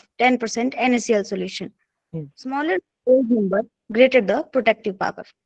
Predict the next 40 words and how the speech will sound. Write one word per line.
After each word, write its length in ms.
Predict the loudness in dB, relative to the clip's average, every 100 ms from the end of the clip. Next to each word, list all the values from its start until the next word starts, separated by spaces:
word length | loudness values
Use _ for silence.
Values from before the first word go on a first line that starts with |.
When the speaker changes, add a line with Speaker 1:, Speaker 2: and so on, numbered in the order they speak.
| _ _ _ _
Speaker 2:
तो 60 | 0
basically 420 | 6 6 8 8
बच्चों, 220 | 8 6
जो 140 | 6 4
पॉइंट 360 | 6 6 6
है, 120 | 4 4
ये 100 | 2
आपको 220 | 2 4
याद 160 | 6 4
नहीं 100 | 0
करना, 220 | -2 -4 -8 _ _ -2
खाली 160 | 4
ये 60 | 8
आपको 260 | 6 6 4
याद 120 | 4
करना। 140 | -2
कौन 140 | -6 -2
सा 100 | -2
बच्चों? 300 | 0 0 -2 _ _ _ _ 0
Smaller 420 | 4 6 4 4
the 140 | 0
golden 360 | 2 2 2 0
number, 260 | 0 0 0 _ _ _ _ _
uh, 120 | -2 0
golden 340 | 0 0 0
number 160 | 0 -2
of 60 | -6 _ _ -4
great 200 | 0 0 0
is, 120 | -6
great 180 | -2 2
is 180 | 2 2
the, 220 | 2 2 -2 _ _ _ _ -4
अ, 160 | -2
protective 380 | -2 -2 -2 -2
colloid। 220 | -2 -6 -8 -6
तो 80 | -2
देखो 160 | -2
क्या 140 | 6 6
होगा 160 | 6
बच्चों, 200 | 4 0